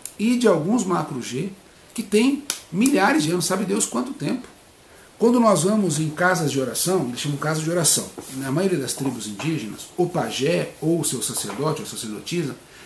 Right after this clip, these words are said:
eles entram em manifestação de transe mediúnico e incorporam um espírito. Um espírito da floresta, um espírito encantado, ou um espírito de um índio antigo. E ele vem e faz o uso do tabaco através do charuto,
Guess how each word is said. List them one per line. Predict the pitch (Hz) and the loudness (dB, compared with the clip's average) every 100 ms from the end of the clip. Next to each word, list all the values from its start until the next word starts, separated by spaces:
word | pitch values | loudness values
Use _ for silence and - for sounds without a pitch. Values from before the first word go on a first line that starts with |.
| - | -4
eles | 170 185 131 | 2 2 4
entram | 208 233 190 143 127 - | 4 2 2 -4 -4 -6
em | 175 190 | -2 0
manifestação | 165 147 143 127 127 110 120 | 0 0 -2 -6 -4 -4 -6
de | 110 | -8
transe | - 120 107 | -8 -6 -6
mediúnico | 110 107 156 170 - - | -8 -4 -2 -2 -4 -4
e | 196 | 0
incorporam | 214 214 214 - 175 196 214 233 - - - - | 2 6 6 6 2 4 4 2 -4 -16 -20 -2
um | 202 | 2
espírito. | 254 - - 247 220 190 - - - - - - - | 4 4 2 2 2 -4 -10 -18 -20 -20 -20 -20 -18
Um | - | -14
espírito | - 156 | -2 0
da | 127 | 0
floresta, | 131 101 131 175 147 120 | -4 -4 -2 0 -2 -4
um | |
espírito | - 135 123 | -4 -4 -4
encantado, | 117 107 120 139 175 175 131 127 - - - - | -8 -10 -2 0 2 2 0 -6 -10 -20 -20 -2
ou | 175 202 | 4 4
um | 233 | 4
espírito | - - 143 151 | 0 -2 -4 -4
de | 156 | -4
um | 185 151 | -2 0
índio | 160 175 | 0 -2
antigo. | 190 - 202 175 - - - - - - - - | -4 -2 -2 -2 -8 -12 -20 -20 -20 -20 -12 -4
E | 190 | 8
ele | 185 208 | 10 10
vem | 196 143 202 214 | 8 4 4 2
e | 202 | 0
faz | - - 240 226 | 0 2 4 4
o | 196 | 4
uso | 196 175 | 4 2
do | 165 | -2
tabaco | 151 135 143 202 233 - | -2 -2 2 2 0 -4
através | 110 135 131 131 | -8 -6 -4 -6
do | 127 | -4
charuto, | - 127 123 208 247 190 | -4 -2 2 0 0 -6